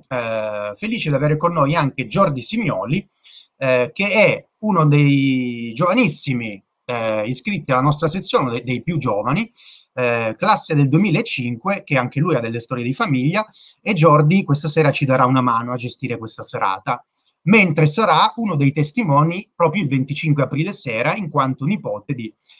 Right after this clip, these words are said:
di partigiani. Ehm, allora, due comunicazioni operative sul presente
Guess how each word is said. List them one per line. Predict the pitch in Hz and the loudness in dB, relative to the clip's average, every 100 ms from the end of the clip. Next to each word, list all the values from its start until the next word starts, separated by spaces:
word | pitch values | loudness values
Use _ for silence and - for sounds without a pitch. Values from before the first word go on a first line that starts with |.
| _ | _
di | 127 139 | -4 0
partigiani. | 120 - 117 110 - - _ _ - - _ _ | -2 -4 -10 -12 -12 -14 _ _ -20 -20 _ _
Ehm, | 139 131 127 123 120 120 113 113 113 110 117 | -2 0 0 -2 -2 -6 -8 -8 -8 -10 -6
allora, | - 208 151 143 143 | -2 4 4 4 0
due | 139 233 262 | 2 4 6
comunicazioni | 254 202 196 180 175 - 214 208 | 4 2 2 2 0 2 2 2
operative | 156 165 151 208 185 165 | 2 2 2 -2 -4 -6
sul | - 147 | 0 2
presente | 147 143 117 127 117 110 190 233 | 4 2 0 0 -2 -2 -2 -2